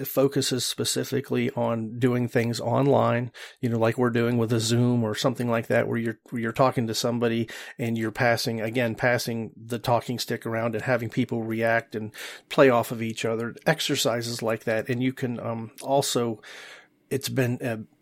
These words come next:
built up not just for play, but there are sections in here devoted to doing this if you're at a, at a work conference and you're wanting to do some team building and things like that. So it's sp-, very specific to different places. So it, it is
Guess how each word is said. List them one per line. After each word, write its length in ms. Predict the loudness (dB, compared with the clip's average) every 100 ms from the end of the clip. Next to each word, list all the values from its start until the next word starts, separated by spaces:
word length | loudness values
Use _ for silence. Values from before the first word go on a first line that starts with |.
| _ -8
built 260 | 4 4 6
up 140 | 2
not 260 | 2 2 2
just 240 | 2 2
for 160 | 0 -4
play, 500 | -4 2 4 4 0
but 240 | -4 -6
there 240 | -2 0 0
are 140 | -2
sections 540 | -2 -2 -2 -2 -2 -2
in 120 | -2
here 200 | 0 0
devoted 500 | -2 0 2 2 -2
to 80 | -4
doing 340 | 2 2 2
this 280 | 0 0 -2
if 180 | -4 -6
you're 280 | -2 -2 0
at 160 | 0 2
a, 120 | -2 -4
at 200 | -4 -4
a 40 |
work 340 | -2 4 4 2
conference 600 | 0 0 0 -4 -4 -4
and 160 | -2
you're 100 | 0
wanting 360 | 0 0 0 -2
to 240 | -6 -6
do 260 | -4 -2 -2
some 200 | -2 -4
team 300 | 0 2 4
building 360 | 4 2 0 -4
and 100 | -2
things 260 | -2 0
like 180 | -2 -4
that. 280 | -4 -6 -8 -12 -12 -10
So 340 | 2 4 4 2
it's 340 | 0 0 -8 -10 -18 -18 -8
sp-, 200 | -6 -2
very 300 | 4 6 6
specific 680 | 0 2 4 4 2 -2 0
to 120 | -2
different 380 | 2 2 2 -4
places. 600 | 0 0 -2 -8 -8 -10 -12 -20 -10
So 380 | 2 4 4 2
it, 180 | 0 4
it 160 | 6
is 340 | 6 2 0